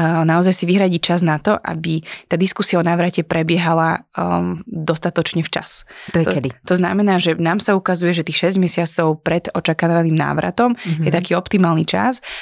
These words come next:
Speaker 1: pretože teraz poviem si, že keď sa dám do, do role nejakej Katky, ktorá robí na H R, hej, a teraz Katka vidí, že sa jej niekto bude vracať.
Speaker 2: Mhm.
Speaker 1: E, bola šesť rokov tá žena na materskej,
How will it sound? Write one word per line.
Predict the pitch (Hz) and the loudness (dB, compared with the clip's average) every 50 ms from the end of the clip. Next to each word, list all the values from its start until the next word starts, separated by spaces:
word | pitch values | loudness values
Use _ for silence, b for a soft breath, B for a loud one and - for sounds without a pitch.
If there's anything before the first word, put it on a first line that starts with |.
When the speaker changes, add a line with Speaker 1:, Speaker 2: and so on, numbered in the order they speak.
| B B - | B B -4
Speaker 1:
pretože | - 170 165 - 180 170 175 175 165 180 B B B B B B B B B B - | -4 -2 0 0 0 2 2 0 0 -2 B B B B B B B B B B -8
teraz | - 180 180 170 175 - - - - - - - _ | -4 -2 -2 -2 -2 -2 -4 -4 -6 -6 -8 -4 _
poviem | 180 170 175 170 165 160 | -2 0 0 0 0 -2
si, | 160 - 170 | -2 -4 -4
že | 175 170 165 - | -4 -4 -4 -4
keď | - 170 | -4 -2
sa | - 175 | -2 -2
dám | 170 175 170 170 | 0 0 0 2
do, | 160 165 160 - | 2 0 0 -2
do | - 175 165 160 | -4 -2 -2 0
role | 156 156 156 156 156 160 160 _ - | 0 2 0 0 -2 -4 -6 _ -6
nejakej | 180 170 160 156 - - 160 160 165 160 | -4 -4 -4 -4 -6 -6 -6 -6 -6 -6
Katky, | - 160 160 - - - | -8 -10 -8 -10 -10 -10
ktorá | - - 180 175 165 165 - | -6 -6 -4 -4 -2 -2 -4
robí | 165 170 170 | -4 -4 -4
na | 180 - - | -6 -4 -6
H | - - - | -6 -6 -6
R, | - - - | -8 -8 -8
hej, | 190 196 - 226 | -6 -4 -4 -4
a | 202 | -4
teraz | - 185 190 175 - | -2 -2 -4 -4 -2
Katka | - 190 190 - - 185 170 B B B B B B _ | -4 -6 -6 -4 -6 -6 -6 B B B B B B _
vidí, | - 190 180 185 185 | -4 -4 -2 -2 -2
že | 175 170 180 170 170 B B B B B | -2 0 0 -2 -2 B B B B B
sa | B - - 185 175 | B -4 -2 0 0
jej | 170 | 2
niekto | 185 226 247 202 214 | 2 2 2 2 0
bude | 190 175 180 175 165 | 0 0 -2 -2 -2
vracať. | 156 151 151 - - - - - - - - _ 185 | -2 -4 -6 -4 -4 -4 -4 -4 -8 -12 -4 _ 0
Speaker 2:
Mhm. | 170 | 2
Speaker 1:
E, | 160 160 160 156 165 160 156 165 - _ _ _ - | 2 2 0 0 -2 -2 -4 -6 -10 _ _ _ -4
bola | 180 190 190 | -2 0 0
šesť | 185 - 185 180 175 | 0 -2 -2 -2 -2
rokov | 175 160 - 160 160 | -2 -2 -2 -2 -2
tá | 175 | -2
žena | 170 175 160 160 165 | -2 -2 -2 -2 -2
na | 170 170 | -2 -4
materskej, | 170 - - - - - - 185 180 - | -4 -4 -4 -6 -6 -4 -4 -2 -2 -2